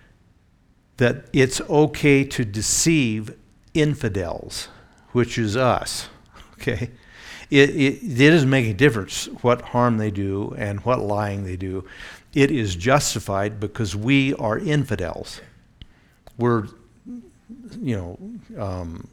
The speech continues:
the great Satan. So it's fine to lie to them. Um, that's, we don't want to go into that position,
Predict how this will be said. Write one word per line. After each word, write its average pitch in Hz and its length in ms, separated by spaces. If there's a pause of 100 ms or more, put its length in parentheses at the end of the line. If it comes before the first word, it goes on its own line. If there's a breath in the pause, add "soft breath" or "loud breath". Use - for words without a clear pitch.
(140)
the 113 80
great 117 280
Satan. 139 480 (340 loud breath)
So 117 540 (540)
it's - 180
fine 135 340
to 107 60
lie 92 280
to 85 60
them. 90 260 (720 loud breath)
Um, 107 520 (380)
that's, - 680 (1000)
we 117 140
don't 131 320
want 113 160
to 95 40
go 104 280
into 98 280
that 98 460 (580)
position, 92 640